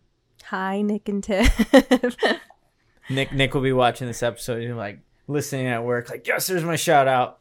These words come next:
Speaker 1: Yeah.
Speaker 2: It was good.
Speaker 1: It's
Speaker 2: Yeah, it was good
Speaker 1: our
Speaker 2: hanging
Speaker 1: friend's
Speaker 2: out.
Speaker 1: birthday. They always have really fun yard games and stuff. So it's always a great time going over there. I know. I won. Is that what you're gonna say?
Speaker 2: Yeah. And what, uh, what is it? Cro-, is it
Speaker 1: Croquet.
Speaker 2: croquet?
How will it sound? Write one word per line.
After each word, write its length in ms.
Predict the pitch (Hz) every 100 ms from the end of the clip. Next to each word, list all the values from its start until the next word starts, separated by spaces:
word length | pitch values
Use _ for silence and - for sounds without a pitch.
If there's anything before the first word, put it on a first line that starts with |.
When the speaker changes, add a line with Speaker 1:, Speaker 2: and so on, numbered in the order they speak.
| -
Speaker 1:
Yeah. 280 | 226 170 202
Speaker 2:
It 400 | - _ _ -
was 100 | 110
good. 160 | 139
Speaker 1:
It's 80 | -
Speaker 2:
Yeah, 180 | 143 131
it 60 | 127
was 100 | 113
good 160 | 151
Speaker 1:
our 40 | 127
Speaker 2:
hanging 240 | 262 127
Speaker 1:
friend's 40 |
Speaker 2:
out. 340 | 117 110 104 -
Speaker 1:
birthday. 480 | 220 214 214 196 196
They 140 | 196
always 220 | 190 214
have 280 | 214 208 185
really 200 | 196 202
fun 240 | 202 196
yard 260 | 190 175 175
games 240 | 175 175
and 100 | 175
stuff. 220 | - 156 175
So 100 | 175
it's 120 | - -
always 260 | 202 208
a 60 | 214
great 380 | 196 202 196 -
time 260 | 196 190
going 220 | 196 185 180
over 160 | 175
there. 320 | 170 165 190 _ - -
I 180 | 262 277
know. 280 | 277 214 190 - -
I 160 | - 226
won. 400 | 233 240 202 190 190
Is 120 | 202
that 80 | 214
what 60 |
you're 60 | 214
gonna 160 | 226 247
say? 300 | 247 269 262
Speaker 2:
Yeah. 600 | 135 147 220 220 165 147
And 400 | 147 147 143 143 - 135
what, 260 | 143 196 -
uh, 380 | 151 147 139 131
what 160 | 151
is 80 | 196
it? 160 | 214 -
Cro-, 400 | - 156 143 - -
is 160 | 127
it 300 | 135 123 -
Speaker 1:
Croquet. 580 | 240 214 - 196 208 233
Speaker 2:
croquet? 840 | - 143 123 160 151 127 113 117